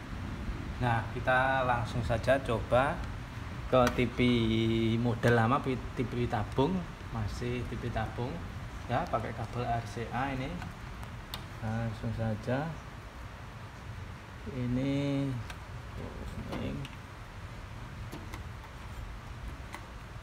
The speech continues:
terus ini masuk ke sini videonya, ini audionya. Terus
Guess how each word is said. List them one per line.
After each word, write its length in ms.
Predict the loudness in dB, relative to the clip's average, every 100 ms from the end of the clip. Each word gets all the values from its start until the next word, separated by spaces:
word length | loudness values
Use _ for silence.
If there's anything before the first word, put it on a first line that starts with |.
| -10 -10 -10 -10 -8
terus 540 | -4 0 0 2 0 0 -2 -2 -10 -10 -10 -12 -10 -10 0 0 0 -4 -2 -2 -2 0
ini 220 | 4 6
masuk 400 | 6 4 2 -2
ke 200 | 2 4 4 4 2 0 -4 -2
sini 400 | 2 4 4 4 0 -2 -10 -2
videonya, 640 | 0 2 2 4 4 2 0
ini 320 | 4 4 4 -2 -6 -12 -12 -12 -10 -12 -12 -12 -12 -12 -8 -2
audionya. 1040 | 2 2 0 2 4 4 4 4 4 4 0 -4 -10 -12 -12 -14 -14 -14 -14 -14 -10 -10 -10 -10 -10 -8 -8 -8 -10 -6 -6 -4 -6 -4 -2
Terus 180 | -2